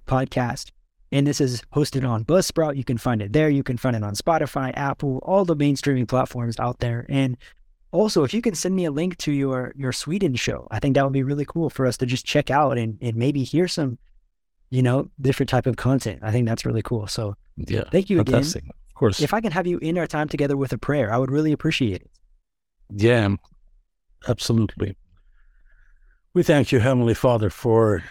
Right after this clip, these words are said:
Speaker 2: giving us the opportunity to talk about you and talk about the gospel. I hope that this will land right with the people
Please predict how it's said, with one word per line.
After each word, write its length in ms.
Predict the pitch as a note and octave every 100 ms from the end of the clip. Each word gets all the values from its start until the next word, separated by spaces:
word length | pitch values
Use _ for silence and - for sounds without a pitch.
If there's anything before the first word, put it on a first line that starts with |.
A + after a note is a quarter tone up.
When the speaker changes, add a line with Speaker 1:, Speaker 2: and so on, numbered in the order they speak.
| - - - -
Speaker 2:
giving 280 | A2 B2 A#2+
us 160 | A2+ -
the 100 | B2
opportunity 580 | G#2+ A#2+ A2+ A2 G#2+ G2+
to 120 | G2+
talk 300 | - G#2+ -
about 360 | G2 G2+ -
you 260 | A#2 B2+ B2+
and 120 | G#2
talk 180 | - G#2+
about 320 | G#2 G#2 G#2
the 120 | - -
gospel. 600 | - - - - - - _ _ _ _ _ _ _ _ _ _ _ -
I 60 |
hope 300 | G#2 C3+ A#2+ C3+
that 280 | A#2 -
this 220 | - B2 -
will 80 | A#2
land 260 | A2+ G#2+
right 220 | A2 A#2 A2+
with 120 | G#2+
the 80 | -
people 340 | A#2+ A2